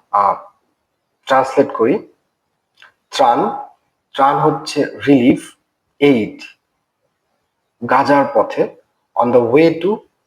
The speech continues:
গাজা অথবা towards গাজা। নতুন নৌবহর,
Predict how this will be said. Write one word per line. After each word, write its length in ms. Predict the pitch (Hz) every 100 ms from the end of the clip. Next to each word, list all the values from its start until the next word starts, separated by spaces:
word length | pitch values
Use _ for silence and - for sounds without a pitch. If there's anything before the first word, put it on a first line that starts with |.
| _ -
গাজা 480 | 104 101 127 123 - _ -
অথবা 300 | 110 135 - - - -
towards 440 | 131 135 190 196 - - _ _ 208
গাজা। 400 | 190 - - _ _ _ _ _ _ _ _ - _ _ 131
নতুন 520 | 165 165 208 202 147
নৌবহর, 840 | 139 156 170 170 - 110 - 107